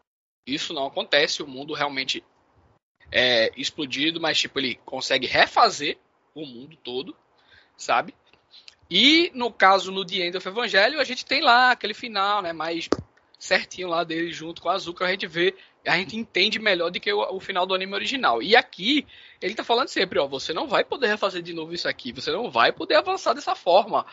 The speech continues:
sabe? Tipo, fulaninho não vai sobreviver. É tipo assim, tipo, ele sempre tenta, através dos subtítulos, deixar subentendido ali que algo tá acontecendo. Porque o primeiro parecia que era só um reboot mesmo, tá ligado? Tipo, ah, ok, a gente vai fazer um, um remake aqui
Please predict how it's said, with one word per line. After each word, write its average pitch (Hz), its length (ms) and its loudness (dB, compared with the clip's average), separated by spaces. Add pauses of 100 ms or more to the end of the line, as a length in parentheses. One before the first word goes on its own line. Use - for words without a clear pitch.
(260)
sabe? 170 280 2
Tipo, 151 380 -8
fulaninho 320 540 0
não 466 100 2
vai 453 100 8
sobreviver. 359 680 6 (280)
É 190 100 0
tipo 226 200 0
assim, 254 240 -2
tipo, 214 220 -6
ele 220 100 2
sempre 262 320 0
tenta, 285 580 2 (520)
através 220 420 4
dos 247 80 -8
subtítulos, 233 520 -8
deixar 233 300 2
subentendido 247 640 -6
ali 208 120 0
que - 160 -2
algo 196 240 4
tá 262 140 0
acontecendo. 269 400 -6
Porque 208 220 -4
o 277 60 6
primeiro 220 600 -2 (340)
parecia 427 380 2
que - 80 -2
era 440 140 2
só - 140 -4
um 453 160 -8
reboot 381 420 -2
mesmo, 247 220 -4
tá 151 120 -4
ligado? 151 220 0
Tipo, 175 320 -14 (360)
ah, 320 200 0
ok, 202 240 2
a 190 60 2
gente 185 80 -8
vai 196 100 -8
fazer 190 180 -4
um, 220 320 -14 (340)
um 180 80 -18
remake 170 460 0
aqui 175 380 -6